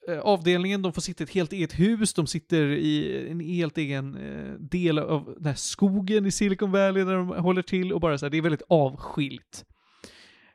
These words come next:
Eh, men när Sergej får se den här koden, eh, som visar då hur, hur de håller på att studera partiklar, de, helt enkelt. Åh, vad svårt det är.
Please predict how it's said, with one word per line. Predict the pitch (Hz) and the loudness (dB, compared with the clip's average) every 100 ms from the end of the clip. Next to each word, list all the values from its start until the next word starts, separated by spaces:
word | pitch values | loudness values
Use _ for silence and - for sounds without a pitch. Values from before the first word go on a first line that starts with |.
| - | -6
Eh, | 151 131 | -4 -2
men | 135 247 185 110 - _ _ _ _ _ _ | 6 6 6 -4 -16 _ _ _ _ _ _
när | 160 156 | -2 0
Sergej | - 175 160 | 2 2 2
får | 165 | -2
se | - 180 | 0 2
den | 156 | 2
här | 156 | 0
koden, | 165 151 143 147 139 131 _ - | 0 -2 0 -2 -6 -12 _ -8
eh, | 156 156 156 151 147 | -4 -4 -4 -4 -6
som | - 156 147 151 | -6 -6 -6 -8
visar | 156 143 156 | -6 -4 -2
då | 135 135 | -2 0
hur, | 135 135 139 | 0 -2 -2
hur | 143 135 131 | 0 -2 0
de | 139 135 131 - | -4 -4 -10 -8
håller | - | -8
på | 131 135 _ _ _ - - - 160 | -8 -12 _ _ _ -20 -20 -12 -8
att | 151 - - - 202 | -8 -10 -20 -18 -18
studera | - 156 147 143 135 131 131 - - _ _ _ 247 - | -10 -2 0 2 2 -2 -4 -12 -20 _ _ _ _ -4
partiklar, | - 190 - 165 180 | -2 -2 -4 -10 -6
de, | 190 190 | -6 -2
helt | 196 143 | -2 -2
enkelt. | 143 - 151 - _ _ _ _ _ _ _ _ - - - - - - - - - - _ - | -8 -10 -14 -14 _ _ _ _ _ _ _ _ -18 -16 -18 -18 -20 -16 -14 -14 -16 -20 _ -2
Åh, | - - | -2 -2
vad | - - | -8 -10
svårt | - 139 - | -2 -2 -2
det | |
är. | - | -10